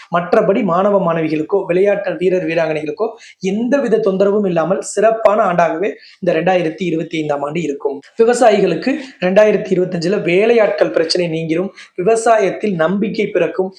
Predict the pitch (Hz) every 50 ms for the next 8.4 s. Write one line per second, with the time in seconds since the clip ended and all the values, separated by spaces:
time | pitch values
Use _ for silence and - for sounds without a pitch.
0 | - - - - 170 170 185 220 262 285 311 285 220 190 - 202 202 202 202 202
1 | 180 165 160 165 160 - 185 190 190 - - 165 160 180 214 247 240 208 165 156
2 | 151 170 190 180 180 170 175 190 202 - _ - - - - 165 180 226 247 208
3 | 165 147 151 156 226 233 - 240 202 180 196 196 175 180 185 233 190 233 208 180
4 | 170 170 196 208 208 - - - _ - 196 180 180 175 180 165 156 156 170 180
5 | 165 156 151 196 190 156 139 - - 147 147 - _ _ _ - - 165 196 233
6 | 226 226 262 254 226 214 202 185 190 180 175 170 - 262 - - 208 208 214 208
7 | 247 214 214 208 190 190 185 - 202 214 214 - - - 175 185 175 214 196 165
8 | 170 - 190 190 185 - 190 190